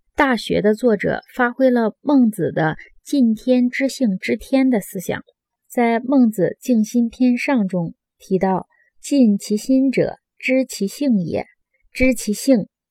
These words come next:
则知天矣。”按照这种思想，人的德性的根源在于宇宙本体，即儒家所讲的天道。这种说法与孟子的仁义内在说并无冲突，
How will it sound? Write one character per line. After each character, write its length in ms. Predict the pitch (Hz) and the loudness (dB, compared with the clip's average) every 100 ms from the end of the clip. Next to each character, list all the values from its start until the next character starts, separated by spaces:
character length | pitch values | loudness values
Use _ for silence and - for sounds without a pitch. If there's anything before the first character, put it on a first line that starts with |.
| _ | _
则 160 | - 180 | 0 0
知 200 | - 220 | 0 -4
天 440 | - - 240 240 | -2 0 2 2
矣。” 200 | 202 - _ _ _ _ - | 0 -4 _ _ _ _ 0
按 160 | 269 | 4
照 100 | 269 | 4
这 140 | 269 294 | 2 2
种 160 | 190 | 0
思 200 | - 208 | 2 0
想， 260 | 208 160 156 - - - | 2 -2 -6 -18 -20 -2
人 240 | 185 202 | 2 6
的 120 | 269 | 6
德 220 | 254 190 214 | 6 4 4
性 200 | 262 220 | 2 0
的 80 | |
根 280 | 185 240 247 | 2 2 4
源 320 | 214 160 160 214 | 4 0 -4 -2
在 180 | 208 185 | 0 2
于 280 | 175 190 - | 0 -2 -2
宇 160 | 170 | -2
宙 160 | 165 202 | 2 2
本 280 | 180 160 208 | 2 -2 -2
体， 320 | - - - _ _ _ _ _ | -4 -12 -14 _ _ _ _ _
即 120 | 247 | 2
儒 340 | 226 180 175 233 | 4 4 2 2
家 240 | 247 233 | 2 0
所 200 | - 175 | 0 -2
讲 240 | 185 156 | 0 -4
的 100 | 143 | -6
天 360 | 151 - 220 220 | -8 -2 0 2
道。 280 | 247 220 - _ _ - | 0 -2 -4 _ _ -4
这 140 | 320 | 0
种 140 | 247 202 | 2 2
说 160 | 269 | 0
法 180 | 262 214 | 0 0
与 200 | 220 170 | -2 -2
孟 280 | 190 247 233 | 0 0 0
子 180 | 208 156 | 0 -2
的 120 | 156 | -2
仁 300 | 131 156 165 | 0 0 0
义 200 | 240 240 | 2 2
内 200 | 208 214 | 2 0
在 200 | 190 170 | 0 -4
说 360 | 175 214 185 202 - - - | -4 -2 -2 -2 -10 -10 0
并 180 | 262 | 2
无 160 | 190 196 | 2 0
冲 320 | - 254 262 | 0 -2 -2
突， 240 | - - | -2 -8